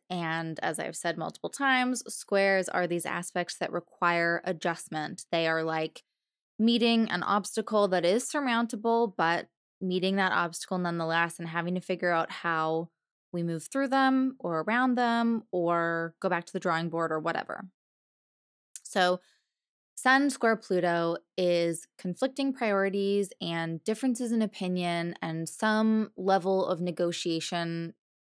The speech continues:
has got to happen. And I do feel like this is kind of a test.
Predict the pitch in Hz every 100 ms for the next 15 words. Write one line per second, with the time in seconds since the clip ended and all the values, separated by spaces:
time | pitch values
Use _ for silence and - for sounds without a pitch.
0 | - 196 175 180 - 175 180 - - -
1 | 202 185 _ _ _ _ _ _ _ _
2 | _ - 226 220 269 339 415 349 220 202
3 | 220 208 - 185 196 214 214 - - -
4 | 190 - -